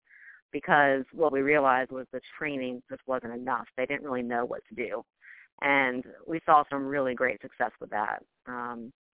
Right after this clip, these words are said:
so I just think that book is great, but also I think the part just talking about, you know, coaching and, you know,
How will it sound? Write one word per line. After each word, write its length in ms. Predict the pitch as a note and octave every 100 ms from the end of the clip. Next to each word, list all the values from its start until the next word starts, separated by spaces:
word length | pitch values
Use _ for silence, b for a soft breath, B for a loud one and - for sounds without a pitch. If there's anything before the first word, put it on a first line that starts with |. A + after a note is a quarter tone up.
| B B B B _ -
so 80 |
I 160 | D#3 D3
just 120 | D#3
think 140 | E3 C3+
that 200 | C3 C3+
book 180 | C#3+
is 80 | B2
great, 300 | A#2+ C#3+ C3
but 80 | C3
also 240 | B2+ B2+ C3
I 80 | B2
think 180 | C3
the 60 | B2
part 280 | - B2+ B2+
just 120 | B2
talking 280 | C3+ A#2+ B2
about, 240 | A#2+ A#2+
you 80 | B2+
know, 120 | A#2 A#2
coaching 640 | G3 D3 - C3+ C3 B2+ A#2
and, 280 | A2+ A2+ -
you 80 | -
know, 220 | A#2 A2+